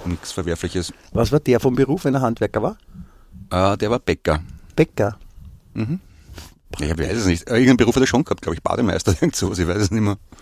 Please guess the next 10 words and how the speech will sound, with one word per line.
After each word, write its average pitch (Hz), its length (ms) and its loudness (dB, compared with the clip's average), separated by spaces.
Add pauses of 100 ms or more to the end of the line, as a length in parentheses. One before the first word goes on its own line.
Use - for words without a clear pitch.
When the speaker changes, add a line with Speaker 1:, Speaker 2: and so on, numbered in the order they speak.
(580)
Speaker 2:
Es - 120 -20
wäre 90 120 -8
schön, 104 220 -4
wenn 98 120 0
Boris 104 280 0
Becker 104 300 -2
eigentlich 92 280 -6
Bäcker 95 240 -4
gewesen 90 460 -8
wäre. 90 260 -8